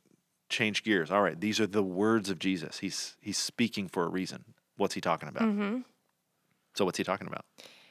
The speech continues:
Speaker 2: Well, and I, I agree with you, and it was fun. Like, this was a really fun week 'cause it really was like, "Oh, this is, like, really what he's teaching." 'Cause it's
Speaker 1: Yeah.
Speaker 2: like, a lot of times when we talk about, you know, Jesus and faith,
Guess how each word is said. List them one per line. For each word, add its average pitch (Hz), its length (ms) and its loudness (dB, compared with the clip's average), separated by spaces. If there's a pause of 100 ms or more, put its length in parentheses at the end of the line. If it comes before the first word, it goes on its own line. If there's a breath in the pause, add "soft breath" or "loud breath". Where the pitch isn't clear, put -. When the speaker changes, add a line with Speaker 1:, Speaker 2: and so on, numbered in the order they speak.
(140 soft breath)
Speaker 2:
Well, 226 460 10
and 254 140 8
I, 285 580 10
I 247 220 10
agree 226 420 8
with 262 160 8
you, 202 460 10
and 226 80 8
it 214 100 8
was 214 320 2
fun. 190 600 8 (100)
Like, 220 160 2
this 269 160 6
was 285 120 4
a 247 40 6
really 254 160 10
fun 214 260 8
week 175 200 4
'cause 220 120 4
it 247 40 8
really 240 180 10
was 208 80 6
like, 214 100 10
"Oh, 247 120 10
this 285 240 6
is, 311 160 8
like, 214 200 8
really 220 220 10
what 220 140 8
he's 185 120 4
teaching." 185 440 4
'Cause 208 120 -2
it's 214 100 -2
Speaker 1:
Yeah. 233 80 10
Speaker 2:
like, - 100 2 (440 loud breath)
a 247 100 8
lot 240 280 10
of 262 100 6
times 214 480 8
when 208 120 4
we 196 120 6
talk 214 280 8
about, 190 480 8 (280)
you 233 140 4
know, 208 120 6
Jesus 202 400 6
and 202 140 2
faith, 214 320 6